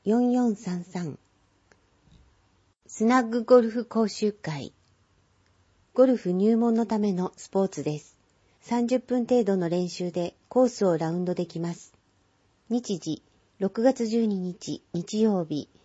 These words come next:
午後一時三十分集合。場所、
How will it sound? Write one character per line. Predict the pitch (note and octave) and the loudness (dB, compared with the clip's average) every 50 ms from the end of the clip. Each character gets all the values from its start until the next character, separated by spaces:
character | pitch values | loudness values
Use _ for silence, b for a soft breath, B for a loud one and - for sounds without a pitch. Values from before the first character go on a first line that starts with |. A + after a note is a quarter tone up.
| b b b b b b _ | b b b b b b _
午 | - A#3+ A#3+ | 0 0 2
後 | - F#3+ E3+ - - _ | 4 2 0 0 -2 _
一 | E3+ - - A#3 | -14 -12 -10 -8
時 | G#3+ G3 F#3+ | -6 -6 -6
三 | - - G#3 A3+ A3+ | -4 -2 -2 -2 0
十 | A#3 B3 | 0 -2
分 | A#3+ - - G#3+ G3 | -2 -2 -2 -2 -2
集 | E3 - - E3+ E3 D#3 | -2 -4 -4 -4 -4 -2
合。 | D3+ - D#3 D3+ C#3+ C3+ - - _ _ _ _ _ _ _ _ _ _ _ _ _ _ _ _ _ _ _ _ | -2 -2 0 0 0 -2 -4 -8 _ _ _ _ _ _ _ _ _ _ _ _ _ _ _ _ _ _ _ _
場 | F#3 F#3+ | -4 -4
所、 | - - G#3 F#3 - | -2 0 0 0 0